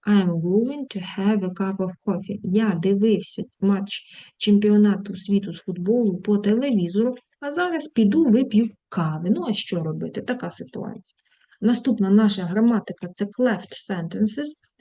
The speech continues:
але на даний момент необхідно нам, яка там була сторінка, на якій ми зупинилися, Бог його знає. Ні, це не воно. Нам треба виконати вправу на перфекти. Вона манюсінька, ось вона, вправка вісім.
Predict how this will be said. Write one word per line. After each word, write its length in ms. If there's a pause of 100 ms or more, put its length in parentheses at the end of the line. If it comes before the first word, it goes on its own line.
але 380
на 140
даний 380
момент 580
необхідно 640
нам, 260
яка 220
там 160
була 180
сторінка, 440
на 80
якій 180
ми 100
зупинилися, 640
Бог 220
його 160
знає. 280 (600)
Ні, 360
це 120
не 120
воно. 460
Нам 240
треба 320
виконати 480
вправу 640
на 400 (120)
перфекти. 880
Вона 280
манюсінька, 840
ось 260
вона, 160
вправка 460
вісім. 460